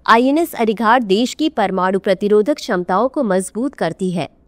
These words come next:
यह परमाणु संचालित बैलिस्टिक मिसाइलों को ले जाने के लिए डिजाइन की गई है। यह पनडुब्बी देश की पहली एसएसबीएन आईएनएस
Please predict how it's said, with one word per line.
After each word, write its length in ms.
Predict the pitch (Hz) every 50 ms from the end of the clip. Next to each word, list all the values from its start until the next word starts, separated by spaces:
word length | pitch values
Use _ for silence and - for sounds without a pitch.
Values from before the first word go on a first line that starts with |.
| _ _ _ _ _ _ -
यह 140 | 214 233 233
परमाणु 520 | - 240 233 226 226 240 247 277 311 349
संचालित 580 | 320 - 269 214 202 208 - 214 196 214 269 285
बैलिस्टिक 540 | 226 202 190 185 180 180 - - 208 190 -
मिसाइलों 480 | 196 190 180 - 202 180 185 202 277 302
को 140 | - 196 196
ले 160 | 180 175 170
जाने 340 | 165 - 180 170 220 269 277
के 140 | - 220
लिए 140 | 180 165 170
डिजाइन 440 | 165 185 190 - - 202 185 214 254
की 200 | - - 202 175
गई 200 | 160 175 170 175
है। 160 | 185 170 - - _ _ _ _ _ _ _ _ _ -
यह 120 | 214 233 233
पनडुब्बी 540 | 226 - 240 226 226 247 285 247 247 349 320
देश 320 | 220 214 220 247 226 -
की 160 | - 277 294 277
पहली 440 | - 214 220 214 185 185 202 233 - _ _ _ _ _ -
एसएसबीएन 1000 | 240 277 311 - - - - 208 208 196 - 190 185 202 196 196 214 254 285 - _ -
आईएनएस 520 | 190 190 190 202 196 196 226 262 302 -